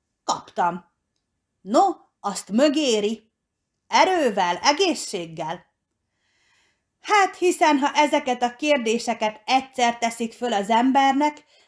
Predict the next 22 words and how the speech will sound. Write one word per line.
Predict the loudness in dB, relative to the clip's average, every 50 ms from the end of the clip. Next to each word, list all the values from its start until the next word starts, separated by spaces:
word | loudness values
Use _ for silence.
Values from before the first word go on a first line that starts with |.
| _
megfelel | _ -8 -8 -8 -8 -8 -6 -4 0 2 2 2 2
rájuk | 2 2 2 2 0 0 -4 -6 -8
szívesen. | -6 -4 -4 -4 -4 -6 -8 -8 -8 -6 -6 -6 -6 -10 -14 _ _ _ _ _ _ _ _ _ _ _ _ _ _
De | _ -2 0 2
a | 4 4 2 0 -4
felsővárosi | -2 0 0 0 0 -2 -4 -2 -2 -2 0 0 0 0 2 0 0 -2 -2 -4 -6 -4 -2
Jerikó | -2 0 0 -2 -4 -4 -4 -2 -2 -2 -2
utca | -2 -4 -6 _ _ 0 0 0 0 -2 -8 _ _ _
messze | -2 -2 -2 -2 -2 -4 -4 -2
van | 0 0 -2
az | -2 -2 0 2
alsóvárosi | 2 2 2 0 -4 -4 -4 -2 0 0 0 0 0 -2 -4 -8 -6 -6 -4
barátoktól, | -2 -2 -2 0 -2 -4 -6 -6 -10 -16 -16 -16 -14 _ -8 -8 -8 -8 -12 _ _ _ _ _ _ _ _ _ _ _
s | -14 -12 2
Balázs | 4 4 6 6 4 2 2 2 0 -2 -4
még | -4 -4 2 2
a | 0 0 2
palánkig | 2 2 2 2 0 -2 -4 -6 -8 -10 -12 -12 -10
se | -6 -4 -2 0 0
ért | 0 0 -2 -4 -6 -8
a | -8 -6
bürgével. | -6 -8 -8 -8 -8 -8 -8 -8 -10 -6 -4 -2 -2 -2 -4 -8